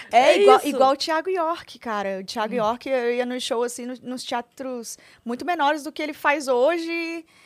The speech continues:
Speaker 1: E já
Speaker 3: Quase
Speaker 1: tinha uma
Speaker 3: ninguém
Speaker 1: galera que
Speaker 3: conhecia.
Speaker 1: gostava e ni-, quase ninguém conhecia, assim, era... é bem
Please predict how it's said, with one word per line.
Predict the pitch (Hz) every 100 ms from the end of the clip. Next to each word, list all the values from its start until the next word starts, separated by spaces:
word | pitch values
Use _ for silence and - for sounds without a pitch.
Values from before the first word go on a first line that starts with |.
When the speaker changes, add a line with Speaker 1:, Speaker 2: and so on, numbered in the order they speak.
| _ - - _ _
Speaker 1:
E | 190 196
já | 233
Speaker 3:
Quase | 233
Speaker 1:
tinha | 233
uma | 233
Speaker 3:
ninguém | 453
Speaker 1:
galera | - 427 466 480
que | 466
Speaker 3:
conhecia. |
Speaker 1:
gostava | 466 - - 381 480
e | 494 440
ni-, | 381
quase | - 427 453
ninguém | 440 381
conhecia, | 403 381 359 - 339 381
assim, | 359 - 330 359
era... | 339 302 277 262 262 _ _ _ _ -
é | 254
bem | 285